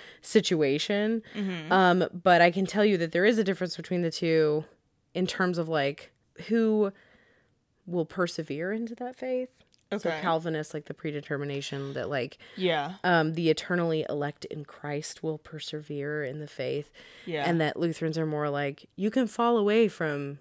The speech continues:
Speaker 1: salvation, like, you can reject salvation and you can reject all of that
Speaker 2: Mm, okay.
Speaker 1: and be separated from it."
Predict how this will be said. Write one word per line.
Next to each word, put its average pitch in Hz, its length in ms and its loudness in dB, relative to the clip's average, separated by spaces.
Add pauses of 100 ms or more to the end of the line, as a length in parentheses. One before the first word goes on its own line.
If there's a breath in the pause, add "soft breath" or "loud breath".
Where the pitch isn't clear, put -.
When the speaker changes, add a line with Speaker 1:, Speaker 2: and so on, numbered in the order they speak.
Speaker 1:
salvation, 143 720 -4
like, 135 200 -10
you 170 100 -2
can 165 300 -4
reject 165 360 -2
salvation 139 800 -6
and 151 200 -6
you 139 100 -6
can 143 160 -8
reject 143 460 -6 (180)
all 151 140 -2
of 143 100 -4
that 143 260 -2
Speaker 2:
Mm, 156 100 -10 (240)
okay. 180 340 -4
Speaker 1:
and 165 160 -4
be 147 100 -4
separated 170 540 2
from 143 180 -4
it." 143 160 -8